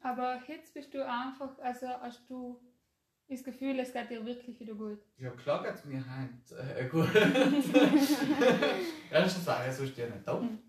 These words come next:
Speaker 3: Ja.
Speaker 2: Wahrscheinlich.
Speaker 3: Ja,
Speaker 2: Äh,
Speaker 3: ja.
Speaker 2: zweitens habe ich heut ein bisschen ein anderes Leben.
Speaker 3: Ja.
Speaker 2: Also ich bin jetzt nicht mehr fixiert drauf, äh, Hochleistungssport zu treiben
Speaker 1: Mhm.
Speaker 2: auf,
Speaker 3: Mhm.
Speaker 2: am Profiniveau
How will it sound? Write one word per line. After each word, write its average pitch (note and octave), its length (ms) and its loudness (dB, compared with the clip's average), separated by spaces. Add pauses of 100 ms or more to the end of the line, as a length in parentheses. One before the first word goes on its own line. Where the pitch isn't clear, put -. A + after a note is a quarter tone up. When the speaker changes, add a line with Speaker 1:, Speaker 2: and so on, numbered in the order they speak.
Speaker 3:
Ja. A3+ 240 0
Speaker 2:
Wahrscheinlich. G3 540 -4
Speaker 3:
Ja, A3+ 140 -6
Speaker 2:
Äh, G3+ 580 0
Speaker 3:
ja. - 100 -4
Speaker 2:
zweitens C3 500 -2
habe C3 180 -4
ich B2+ 60 -6
heut B2 280 -8
ein B2+ 120 -10
bisschen A#2+ 260 -12
ein A#2+ 60 -10
anderes G#2+ 280 -12
Leben. D3 340 -6 (580)
Speaker 3:
Ja. B3+ 120 -8
Speaker 2:
Also C3 200 -4
ich B2+ 100 -4
bin C3+ 160 -2
jetzt C3 180 -2
nicht D#3+ 80 -2
mehr F3 120 2
fixiert - 560 -6
drauf, A#2+ 500 -2
äh, G#2 180 -6
Hochleistungssport B2 1000 -8
zu - 100 -16
treiben - 480 -4
Speaker 1:
Mhm. - 80 -4
Speaker 2:
auf, B3 200 -6
Speaker 3:
Mhm. A#3 120 -4
Speaker 2:
am A#3 140 -6
Profiniveau A#2+ 920 -6